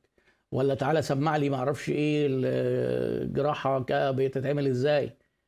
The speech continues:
ولا: "وريني كده أحكم على الفيديو كده، تكون أنت عملية عملتها عشان أشوفها". ما حدش بيعمل كده ولا هيعرف.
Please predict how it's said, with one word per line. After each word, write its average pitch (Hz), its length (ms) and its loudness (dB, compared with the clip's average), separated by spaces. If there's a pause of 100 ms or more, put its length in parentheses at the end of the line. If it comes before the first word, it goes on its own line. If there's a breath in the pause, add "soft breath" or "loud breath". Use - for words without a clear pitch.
(560)
ولا: 127 300 0
"وريني 143 400 2
كده 156 240 2
أحكم 135 300 -4
على 139 160 2
الفيديو 147 640 0
كده، 151 200 0
تكون 156 220 -2
أنت 160 160 -4
عملية 147 380 2
عملتها 135 360 0
عشان 151 220 0
أشوفها". 147 460 0
ما 135 180 -4
حدش 160 200 -4
بيعمل 180 220 0
كده 139 340 -2 (100)
ولا 160 320 2
هيعرف. 156 360 0